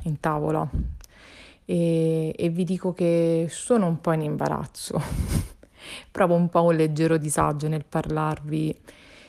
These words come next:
in questo momento. Perché? Perché io in casa editrice mi occupo dell'ufficio stampa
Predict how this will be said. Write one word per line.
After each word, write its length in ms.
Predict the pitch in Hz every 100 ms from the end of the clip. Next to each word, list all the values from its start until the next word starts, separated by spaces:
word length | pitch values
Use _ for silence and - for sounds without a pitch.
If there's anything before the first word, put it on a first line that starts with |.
| - -
in 120 | 180
questo 320 | 170 170 -
momento. 500 | 202 202 185 170 185
Perché? 540 | 170 185 - - 147 -
Perché 320 | 165 - -
io 440 | 180 262 247 190
in 80 | 165
casa 220 | 147 151
editrice 600 | 160 160 214 262 262 170 147
mi 160 | 160
occupo 760 | 160 151 - 160 156 160 151 151
dell'ufficio 480 | 156 160 - 165 147
stampa 580 | - - 147 147 -